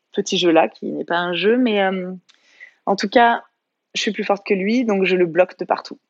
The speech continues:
Je ne veux plus recevoir ses messages, je ne veux plus recevoir ses appels, c'est impossible. Euh, tous les réseaux sociaux, voilà, je l'enlève de tout, parce que si on ne fait pas cette cassure nette,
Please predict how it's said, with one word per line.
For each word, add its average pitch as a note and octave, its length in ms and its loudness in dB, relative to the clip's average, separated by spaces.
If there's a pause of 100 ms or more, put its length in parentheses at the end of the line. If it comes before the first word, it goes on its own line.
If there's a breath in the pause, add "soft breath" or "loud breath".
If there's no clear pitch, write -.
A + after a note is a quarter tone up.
(240)
Je E3+ 120 -6
ne F3+ 80 -2
veux F3 80 -2
plus - 240 -6
recevoir F#3+ 400 -2
ses F3 100 -8
messages, D3+ 420 -6 (280 soft breath)
je - 140 -2
ne F3 100 0
veux D#3+ 120 0
plus - 240 0
recevoir F3+ 320 2
ses E3+ 160 -6
appels, G#3 360 0
c'est - 240 -4
impossible. G#3+ 580 -4 (400 loud breath)
Euh, D#3 260 2
tous - 140 -4
les F3+ 80 4
réseaux E3+ 240 0
sociaux, A3 500 2
voilà, D3+ 200 2
je E3+ 100 -4
l'enlève F3+ 320 0
de E3 100 -6
tout, D4 340 0 (680 soft breath)
parce - 200 -2
que A#3+ 340 0
si - 360 -2
on G3 80 0
ne F3+ 120 0
fait A3 240 -2
pas G#3 400 2
cette - 320 -12 (260)
cassure - 680 -4 (100)
nette, - 540 -4